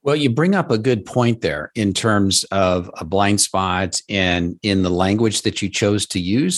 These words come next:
So how did you and Jennifer go about deciding the language that you would use in this book?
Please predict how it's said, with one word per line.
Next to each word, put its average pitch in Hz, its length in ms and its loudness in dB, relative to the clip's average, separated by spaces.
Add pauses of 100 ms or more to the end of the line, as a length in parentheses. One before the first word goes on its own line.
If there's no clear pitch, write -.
So 110 220 -2
how 160 240 0
did 143 200 0
you 147 380 0 (300)
and 104 120 2
Jennifer 113 440 0
go 110 220 2
about 107 540 0 (380)
deciding 107 600 0 (260)
the 87 80 -8
language 107 540 -2
that 95 200 -6
you 98 80 -4
would 90 140 -2
use 101 320 2
in 90 140 -2
this 82 160 -6
book? - 320 -12